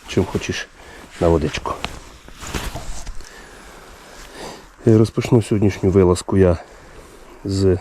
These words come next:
такої оберталочки. Це цикада від Bookbaits, від пана Сергія. От, маю я їх вдосталь, тому буду тестувати.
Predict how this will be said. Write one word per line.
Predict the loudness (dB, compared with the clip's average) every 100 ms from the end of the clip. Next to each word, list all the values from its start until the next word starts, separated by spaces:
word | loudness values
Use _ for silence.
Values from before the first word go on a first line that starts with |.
| -4
такої | -4 2 4
оберталочки. | 4 2 4 2 0 -4 -6
Це | 0 0 -2 -18 -10
цикада | -4 0 2 4 4
від | 2 0 -6 -20 -20 -20 -20 -20 -20 _ -20 -20 -20 -18 -14 -2
Bookbaits, | 0 4 4 4 0 -8 _ -20 -20 -20 -20 -16 -12
від | -2
пана | 2 2
Сергія. | 2 2 6 6 6 0 _ _ _ -20 -20 -20 -20 -8 0
От, | 0 -2 -12 -20 -20 -20 -4
маю | 0 2 4
я | 6
їх | 6 4 -4 -18
вдосталь, | 0 2 2 -2
тому | -6 -2 0 -2 -8 -20 -20 -20 -20 -8 0
буду | 4 4 2 -6 -20 -20 -20 -8 -4
тестувати. | -4 -4 0 0 0 -6